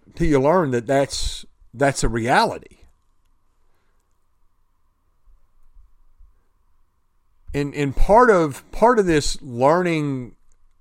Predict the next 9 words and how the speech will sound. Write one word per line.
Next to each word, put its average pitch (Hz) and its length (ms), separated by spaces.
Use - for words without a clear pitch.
to 165 80
discern 156 420
God's 123 320
message 151 540
is 127 320
learning 165 500
to 127 140
hear 202 600
what 135 420